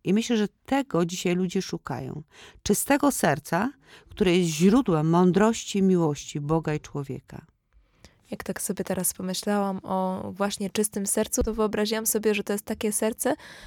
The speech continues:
Speaker 2: w którym nie ma niczego innego poza Bogiem. Że tam po prostu jest miejsce dla Boga.
Speaker 1: E, ja też myślę, Paulina, że, że czyste serce,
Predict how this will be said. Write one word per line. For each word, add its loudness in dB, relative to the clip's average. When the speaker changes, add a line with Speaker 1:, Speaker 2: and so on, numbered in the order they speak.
Speaker 2:
w -18
którym -2
nie -2
ma 0
niczego 0
innego -2
poza -2
Bogiem. -6
Że -4
tam 2
po 2
prostu 0
jest 0
miejsce -2
dla -6
Boga. -10
Speaker 1:
E, 2
ja 0
też -2
myślę, -4
Paulina, -2
że, -4
że -4
czyste -4
serce, 0